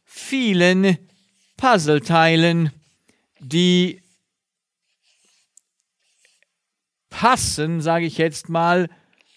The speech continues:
genau, dass sie das Bild füllen.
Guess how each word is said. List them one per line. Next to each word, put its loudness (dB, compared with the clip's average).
genau, 2
dass 0
sie -6
das -6
Bild 4
füllen. -6